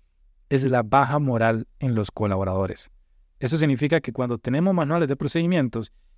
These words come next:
y nos dedicamos muchísimo, eh, tiempo para poder crearlos y tenerlos ahí físicamente, y estamos muy contentos en cómo quedaron, pero luego no les damos seguimiento y no aseguramos que las personas los usen,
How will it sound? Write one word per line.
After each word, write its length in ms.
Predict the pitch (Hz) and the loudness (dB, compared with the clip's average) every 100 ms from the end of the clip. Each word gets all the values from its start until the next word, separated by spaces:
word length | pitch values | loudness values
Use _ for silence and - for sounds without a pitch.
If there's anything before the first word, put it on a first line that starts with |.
| _ _ | _ _
y 180 | 147 147 | -2 0
nos 160 | 143 | 0
dedicamos 600 | 131 123 120 - 180 202 190 | 0 0 -2 2 2 4 0
muchísimo, 560 | 156 - 175 180 170 156 - _ - | -2 -4 -2 0 0 -2 -8 _ -8
eh, 220 | 123 120 | -6 -2
tiempo 420 | 160 170 151 123 | 2 2 2 -2
para 240 | - 110 | -2 -4
poder 280 | - 117 147 | -2 -2 -2
crearlos 560 | - 165 170 170 135 117 | 0 2 2 2 0 -4
y 40 | |
tenerlos 460 | 110 110 143 165 151 | -6 -4 -2 -2 0
ahí 180 | 160 147 | -2 -2
físicamente, 840 | 151 147 151 151 160 131 139 139 _ _ _ - | -4 -4 -2 0 0 0 -2 -6 _ _ _ -10
y 80 | |
estamos 300 | 110 131 147 | -6 -2 0
muy 140 | 156 165 | 2 0
contentos 540 | 151 135 165 156 107 | 0 0 0 0 -2
en 80 | 104 | -4
cómo 240 | 135 147 | -2 -2
quedaron, 480 | 139 160 135 120 127 - _ _ _ _ - | 0 2 2 -2 -6 -14 _ _ _ _ -4
pero 200 | 123 123 | 0 2
luego 260 | 156 139 | 2 2
no 140 | 120 135 | 0 0
les 140 | 160 | 0
damos 300 | 151 165 165 | 0 0 0
seguimiento 720 | 160 156 175 160 135 139 165 _ - _ _ | -2 0 2 2 0 -4 -8 _ -20 _ _
y 80 | 117 | -6
no 100 | 123 | -2
aseguramos 540 | 135 156 165 165 123 | 0 0 2 0 0
que 80 | 117 | -2
las 140 | 107 | -2
personas 380 | - 104 123 143 | -2 -6 -2 0
los 140 | 160 151 | 0 0
usen, 380 | 147 131 131 | -2 -2 -6